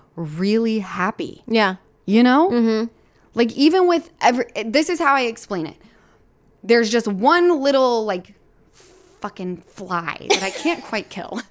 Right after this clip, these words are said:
Speaker 1: you know? It's like, I'm swatting.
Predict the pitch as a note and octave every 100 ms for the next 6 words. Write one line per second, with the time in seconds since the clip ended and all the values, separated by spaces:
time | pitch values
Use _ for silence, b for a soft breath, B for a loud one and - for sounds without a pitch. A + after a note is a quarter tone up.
0 | _ D#4 C#4+ D4 G4+ G#4 B B B B
1 | B B - G#3 F3+ F#3+ - - C4+ D#4+
2 | D#4 A3+ A3+ C#4+